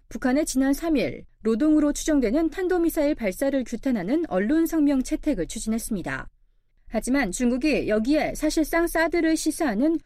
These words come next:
동북아시아의 새로운 탄도 요격 미사일 거점을 배치해선 안 된다는 문안이 포함된 수정안을 제시했고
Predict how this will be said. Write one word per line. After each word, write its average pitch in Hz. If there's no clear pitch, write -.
동북아시아의 254
새로운 330
탄도 370
요격 254
미사일 247
거점을 226
배치해선 285
안 180
된다는 277
문안이 247
포함된 233
수정안을 277
제시했고 233